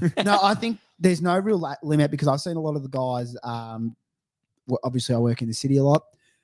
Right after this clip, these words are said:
Speaker 2: I've seen a lot of the union guys that, um, they have parking's obviously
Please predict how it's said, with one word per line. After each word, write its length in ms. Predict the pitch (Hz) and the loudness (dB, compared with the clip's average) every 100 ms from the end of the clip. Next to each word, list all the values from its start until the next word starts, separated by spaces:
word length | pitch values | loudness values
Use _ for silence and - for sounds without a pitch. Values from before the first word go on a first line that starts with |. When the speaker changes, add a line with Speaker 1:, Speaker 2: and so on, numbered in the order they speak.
| _ | _
Speaker 2:
I've 60 | - | 0
seen 120 | 147 | 4
a 40 | |
lot 120 | 135 131 | 4 2
of 60 | |
the 80 | 123 | 0
union 320 | 123 135 131 | 2 4 4
guys 320 | 127 127 120 | 4 4 2
that, 140 | 120 120 _ - | 0 -4 _ -6
um, 420 | 123 120 117 117 - | -4 -2 -2 -6 -4
they 60 | 127 | -2
have 200 | 120 - _ _ _ | -2 -4 _ _ _
parking's 460 | - 143 139 127 123 | -2 0 0 -6 -10
obviously 500 | 117 117 - 113 117 | -8 -8 -8 -8 -8